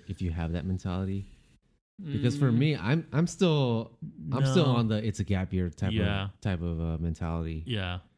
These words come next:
Speaker 2: Um, I don't think so because, uh, I, we're,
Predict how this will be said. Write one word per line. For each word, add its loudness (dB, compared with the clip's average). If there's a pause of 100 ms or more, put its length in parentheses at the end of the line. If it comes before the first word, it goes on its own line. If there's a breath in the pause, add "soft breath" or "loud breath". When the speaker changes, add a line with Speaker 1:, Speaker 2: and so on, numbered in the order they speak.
(140)
Speaker 2:
Um, -4 (400)
I 0
don't 2
think 0
so -4
because, -6 (260)
uh, -8 (640)
I, -8 (320)
we're, 0